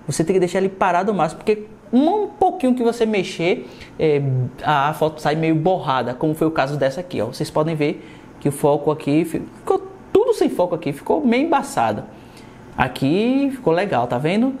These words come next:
Aqui foi com a câmera nativa, inclusive. Olha aqui, outra foto com a câmera nativa. Olha a diferença dessa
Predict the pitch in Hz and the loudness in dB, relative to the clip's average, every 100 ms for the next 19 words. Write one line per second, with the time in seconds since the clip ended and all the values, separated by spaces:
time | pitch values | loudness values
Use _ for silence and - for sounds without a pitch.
0 | - 143 156 156 151 - 160 175 190 196 | -8 -4 -2 0 0 0 -2 0 -2 -2
1 | 170 170 196 220 165 139 120 131 - - | -2 -2 0 0 0 0 0 -2 -10 -16
2 | - - - - 175 180 - 156 160 - | -20 -20 -20 0 2 2 0 0 -2 -2
3 | 160 160 156 147 - 143 151 147 143 127 | 0 0 0 0 0 0 0 0 0 0
4 | 147 151 - 180 208 202 208 180 185 190 | 0 -2 0 0 2 0 0 -2 0 -2
5 | 151 147 156 165 208 | 2 2 0 -2 -6